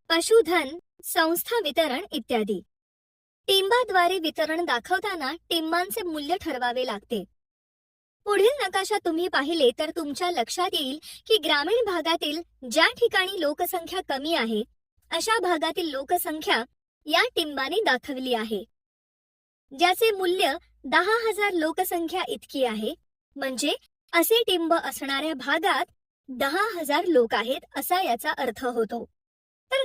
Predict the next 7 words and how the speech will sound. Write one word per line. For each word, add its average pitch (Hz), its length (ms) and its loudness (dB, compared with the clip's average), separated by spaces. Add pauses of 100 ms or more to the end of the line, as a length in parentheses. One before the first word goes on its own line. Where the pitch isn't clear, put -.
त्यापेक्षा 466 500 2 (140)
जास्त 277 380 -2
लोकसंख्या 339 680 -2 (140)
असलेल्या 269 460 0 (340)
प्रमुख 359 440 4
नगरांची 294 580 -4
लोकसंख्या 302 800 -2